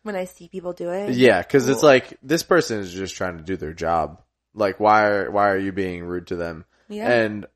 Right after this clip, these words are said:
Speaker 2: I'm assuming that people probably think it's 'cause they paid hundreds of dollars to be there and it's their vacation and everything like that, but, like, that doesn't give you the right to be rude to someone.
Speaker 1: But, like, so did everybody else.
Speaker 2: Yeah.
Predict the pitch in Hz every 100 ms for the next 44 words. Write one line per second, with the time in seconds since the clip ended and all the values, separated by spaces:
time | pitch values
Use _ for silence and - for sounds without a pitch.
0 | _ _ _ - 131 127 - 139 147 143
1 | 131 139 135 143 135 123 135 123 120 131
2 | 117 113 - 117 110 113 113 113 113 110
3 | 110 110 110 110 101 110 110 110 101 95
4 | 92 98 95 95 90 120 117 113 110 107
5 | 107 104 110 110 107 113 107 107 95 101
6 | 131 147 180 127 110 101 95 87 85 85
7 | 85 82 78 76 80 202 185 - 185 190
8 | 208 220 220 208 180 185 - 123 90 65